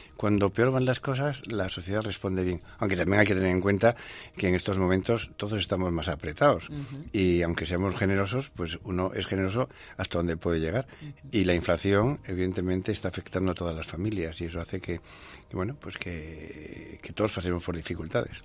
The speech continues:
Speaker 2: Pero se necesita más que nunca con esas mil quinientas personas más.
Speaker 1: Pues sí, evidentemente, hemos pasado a veintiséis mil seiscientas personas y, eh, terminamos el año con, no llegábamos a veinticinco mil. O sea que, que, digamos, de, de diciembre del veintidós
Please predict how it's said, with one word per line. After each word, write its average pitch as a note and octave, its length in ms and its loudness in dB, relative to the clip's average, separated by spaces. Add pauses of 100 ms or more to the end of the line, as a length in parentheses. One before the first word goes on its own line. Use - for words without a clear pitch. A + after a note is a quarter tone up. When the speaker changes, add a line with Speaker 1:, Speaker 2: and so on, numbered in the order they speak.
Speaker 2:
Pero D3+ 180 -4
se D#3+ 120 -6
necesita D3+ 400 -4
más D#3+ 180 -4
que E3 160 -6
nunca D#3 280 -4
con D3 160 -6
esas D3+ 260 -6
mil G3+ 140 -6
quinientas C#3+ 240 -6 (100)
personas C3 360 -10
más. G3 340 -12
Speaker 1:
Pues G#2 160 2
sí, D#3 140 2
evidentemente, G2+ 540 2
hemos F#2+ 180 0
pasado G2+ 340 2 (280)
a - 80 -6
veintiséis F2 360 0
mil G#2+ 160 2
seiscientas F#2+ 640 -2
personas E2+ 560 -6 (400)
y, F2+ 360 4
eh, F#2+ 200 0
terminamos G2 560 2
el A2 120 6
año A#2 260 6
con, F#2 280 2 (240)
no G2+ 260 2
llegábamos F#2+ 440 6
a - 20 -2
veinticinco E2 460 -2
mil. A2 240 0 (320)
O - 20 -20
sea F#2 220 -2
que, D#2+ 480 -2 (1040)
que, F2 220 4
digamos, F2 340 2
de, E2+ 140 2
de F2+ 240 -2
diciembre G#2+ 500 6
del G2+ 140 4
veintidós G2+ 480 2